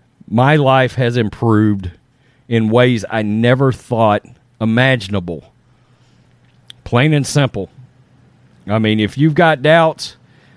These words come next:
maybe you should reevaluate. Maybe you should do some more research. Maybe you should pick up a Bible. Just saying, not here to normally preach to people,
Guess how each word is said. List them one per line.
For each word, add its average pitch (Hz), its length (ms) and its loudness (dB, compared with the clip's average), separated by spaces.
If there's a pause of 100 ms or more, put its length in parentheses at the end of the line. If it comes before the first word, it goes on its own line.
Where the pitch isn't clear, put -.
(120)
maybe 127 440 2
you 156 240 2
should 131 240 -2
reevaluate. 110 1120 2
Maybe 104 320 0
you 127 160 0
should 123 240 -4
do 123 160 0
some 120 160 -4
more 113 180 -2
research. 107 560 -2
Maybe 104 300 0
you 107 160 -2
should 92 220 -10
pick - 200 -8
up 78 120 -6
a 78 80 -6
Bible. 76 540 -4 (1000)
Just 123 280 -2
saying, 107 380 0
not 120 200 0
here 147 180 4
to 135 80 0
normally 131 420 0
preach 151 420 0
to 139 80 -6
people, 135 460 0